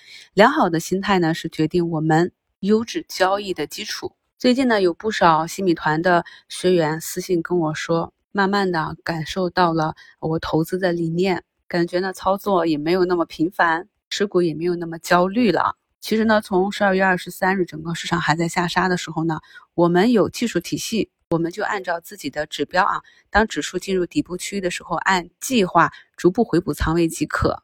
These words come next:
回顾那一时期市场上的声音啊，敢让你去进场减筹码、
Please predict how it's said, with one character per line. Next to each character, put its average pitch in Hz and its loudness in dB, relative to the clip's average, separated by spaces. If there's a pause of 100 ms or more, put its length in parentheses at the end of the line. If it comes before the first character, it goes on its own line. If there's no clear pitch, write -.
(140)
回 226 4
顾 302 4
那 233 2
一 196 0
时 - -2
期 - -6
市 196 -6
场 160 -2
上 175 -2
的 170 0
声 185 0
音 190 4
啊， 170 -2 (340)
敢 196 6
让 254 6
你 175 2
去 196 0
进 226 2
场 165 4
减 - 2
筹 165 0
码、 185 4